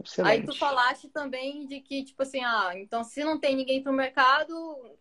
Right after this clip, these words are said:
Speaker 2: o que que tu tá vendendo é transformação, é história, é conhecimento, então é, é um preço que não se mede, né?
Speaker 1: Não.
Speaker 2: Então, exatamente. Então, é, agora é muito difícil,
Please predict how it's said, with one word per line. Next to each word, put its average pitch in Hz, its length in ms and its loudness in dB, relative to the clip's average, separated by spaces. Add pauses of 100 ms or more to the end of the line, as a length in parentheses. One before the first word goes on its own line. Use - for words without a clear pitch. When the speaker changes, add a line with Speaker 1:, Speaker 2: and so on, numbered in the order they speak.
(420)
Speaker 2:
o 240 140 -16
que 269 120 -14
que 269 60 -18
tu 269 60 -20
tá 285 140 4
vendendo 254 600 0
é 226 120 8
transformação, 226 1040 -4
é 202 80 -4
história, 220 600 2
é 208 40 -10
conhecimento, 220 840 -10
então 269 440 -4
é, 233 200 0
é 233 100 0
um 240 80 -6
preço 247 300 0
que - 80 -8
não 277 100 2
se 277 160 -8
mede, 214 540 -4
né? 185 240 -4 (680)
Speaker 1:
Não. 135 300 0
Speaker 2:
Então, 220 320 0 (580)
exatamente. 220 720 2
Então, 247 340 2
é, 220 680 -2 (580)
agora 226 300 0
é 277 40 0
muito 285 280 -6
difícil, 320 520 -6